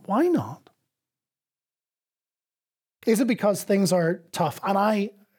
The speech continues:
fully, I understand that there are some people in this room who really genuinely have nothing. You are here and in this season to,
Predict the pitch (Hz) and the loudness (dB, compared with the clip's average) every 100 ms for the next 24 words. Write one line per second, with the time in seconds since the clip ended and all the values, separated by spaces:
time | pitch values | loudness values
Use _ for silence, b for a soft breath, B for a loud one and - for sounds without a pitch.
0 | - - - 185 202 170 - 165 190 160 | -20 -16 -4 0 2 0 -2 0 2 2
1 | 175 135 - 147 123 B B B B 185 | 0 -2 -2 -2 -2 B B B B -2
2 | 156 170 165 202 202 220 208 170 147 143 | 0 2 2 0 0 -2 -2 0 0 0
3 | 131 156 151 139 B B B _ _ _ | -2 0 -2 -2 B B B _ _ _
4 | _ _ _ - 185 175 196 233 294 240 | _ _ _ -2 2 6 6 4 4 2
5 | 151 127 185 196 214 190 156 143 127 165 | 0 0 2 4 4 2 0 -2 -2 -2
6 | 156 160 151 151 160 160 170 151 143 - | 0 2 4 4 4 4 2 -2 -6 -6
7 | 143 139 - _ _ _ _ _ _ _ | -6 -6 -18 _ _ _ _ _ _ _
8 | _ _ _ _ _ _ _ _ _ _ | _ _ _ _ _ _ _ _ _ _
9 | _ _ _ _ _ _ _ _ _ _ | _ _ _ _ _ _ _ _ _ _
10 | _ _ _ _ _ _ 185 180 - 175 | _ _ _ _ _ _ 2 2 2 0
11 | 160 143 143 135 131 - 160 127 131 - | 2 0 0 -2 -2 -2 0 0 0 -2
12 | 135 | -4